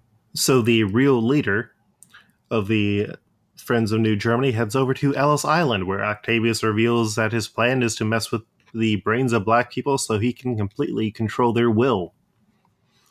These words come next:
Meanwhile, Spider-Man returned to Seventh Heaven to ask about the mysterious room. One of the attendants ends up calling the Crime Master, so Crime Master Sandman and a number of other toughs show up.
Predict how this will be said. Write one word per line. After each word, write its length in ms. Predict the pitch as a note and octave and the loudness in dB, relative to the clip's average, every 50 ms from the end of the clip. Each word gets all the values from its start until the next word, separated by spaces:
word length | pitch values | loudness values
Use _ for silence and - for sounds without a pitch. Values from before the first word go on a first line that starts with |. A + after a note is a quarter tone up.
| - - - _ _ - | -20 -20 -20 _ _ 2
Meanwhile, 500 | A#2+ A#2 A#2 G#2+ G#2+ A2 C3 D3+ D#3+ D3+ | 2 4 4 4 4 4 6 6 4 4
Spider-Man 640 | - - - B2 A#2+ B2 A#2+ A#2+ A#2+ B2 B2+ C3 B2+ | 2 0 0 0 2 2 2 2 4 4 2 4 2
returned 360 | A#2 A2 - B2 B2+ C3 A2+ | 2 0 0 0 0 0 0
to 180 | - C3+ B2 A2 | 0 0 0 0
Seventh 340 | - - D3 C3 C3 C3+ - | 2 0 0 0 0 -2 0
Heaven 240 | C#3 D3 C3+ B2+ A#2 | 0 0 0 0 0
to 80 | A2+ | 0
ask 240 | A2+ A2+ A2 - - | 0 0 0 -2 -2
about 220 | A#2 A2+ G#2+ G#2+ | -2 -2 0 0
the 120 | - A2 G2 | -2 -2 -2
mysterious 600 | G2+ G#2 - - - G#2+ G#2 G#2 G#2 G2+ - - | -2 -4 -4 -4 -2 -2 -2 -2 -2 -4 -2 0
room. 400 | D3+ D#3+ E3 E3+ E3 E3 E3 - _ _ _ - - - - _ _ | 2 4 4 4 4 2 0 -2 _ _ _ -20 -20 -20 -20 _ _
One 180 | - A#2+ C3 C3 | 0 2 2 2
of 80 | B2+ A#2+ | 2 2
the 120 | A#2+ A2+ | 2 2
attendants 460 | G#2+ - D3+ C3+ B2 A#2 A2 - - | 2 0 0 0 0 0 -2 -2 -2
ends 160 | B2 A2+ G2+ | -2 -2 -2
up 140 | A2+ G#2+ - | -2 -4 -4
calling 420 | - - A2 G#2+ G#2+ G2+ G2+ G2 F#2 | -2 -2 0 0 0 0 -2 -4 -6
the 80 | G2+ | -8
Crime 360 | - - - D#3 D#3+ D#3 B2+ | -6 -2 0 0 2 2 2
Master, 400 | A2+ A2 G#2+ G#2 - - C3 C#3 | 0 0 0 -2 -2 -2 -4 -2
so 260 | C#3 - - G2 F#2+ F#2 | -2 -2 -2 -4 -4 -4
Crime 340 | - - G#2+ G2+ G2+ G2+ G2+ | -4 -4 -2 -2 -2 -2 -2
Master 320 | G2+ G2 - - - G#2 | -2 -4 -4 -4 -4 -4
Sandman 440 | - - E3 D#3 D#3 D3 D3 D3 D3 | -2 0 2 2 4 4 4 2 2
and 200 | - C#3+ C#3+ C#3 | 0 0 0 2
a 100 | C#3+ C#3 | 2 2
number 380 | B2 A2 A2 A2 G#2+ A2 G#2+ G#2 | 2 2 2 2 2 2 2 2
of 140 | G#2 G2 | 2 0
other 220 | G#2+ G2+ - G#2 G2 | 0 -2 0 -2 -4
toughs 380 | - - B2 A#2 - - - | -2 -2 -2 -2 -2 -4 -8
show 400 | - - - - - G#2+ G#2 G#2 | -10 -8 -6 -4 -2 0 0 0
up. 260 | G#2+ G2+ F#2+ - - | 0 0 -2 -4 -6